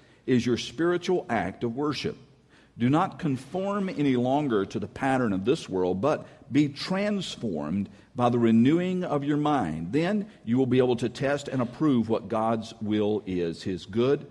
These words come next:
pleasing, and perfect will." And then if you'll flip up just a few more pages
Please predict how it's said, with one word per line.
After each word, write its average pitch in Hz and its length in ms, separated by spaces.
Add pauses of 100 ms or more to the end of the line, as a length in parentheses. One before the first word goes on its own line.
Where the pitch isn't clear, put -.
(380)
pleasing, 135 680
and 117 460
perfect 110 520 (280)
will." 92 560 (1160)
And 98 80
then 123 140
if 120 100
you'll 127 120
flip 147 280
up 135 300
just 120 220
a 113 60
few 139 220
more 143 140
pages 143 640